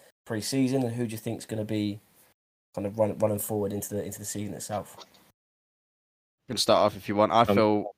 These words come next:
Speaker 2: Kenny Pickett
Speaker 3: yeah.
Speaker 2: for the, the Steelers. I think he's gonna go in,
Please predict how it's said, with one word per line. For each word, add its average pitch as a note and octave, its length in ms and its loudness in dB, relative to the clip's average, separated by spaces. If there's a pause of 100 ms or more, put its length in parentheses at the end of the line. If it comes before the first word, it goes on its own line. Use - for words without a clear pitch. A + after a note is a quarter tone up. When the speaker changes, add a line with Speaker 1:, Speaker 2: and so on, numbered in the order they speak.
Speaker 2:
Kenny C3 200 6
Pickett A#2+ 300 2
Speaker 3:
yeah. G#2+ 60 6
Speaker 2:
for A2 60 2
the, G2+ 100 -2 (220)
the A2 80 -12
Steelers. F#2+ 400 -2
I F#2+ 60 -2
think G2+ 240 -4
he's G#2 160 0
gonna G#2 160 -2
go G#2 200 6
in, G2+ 280 4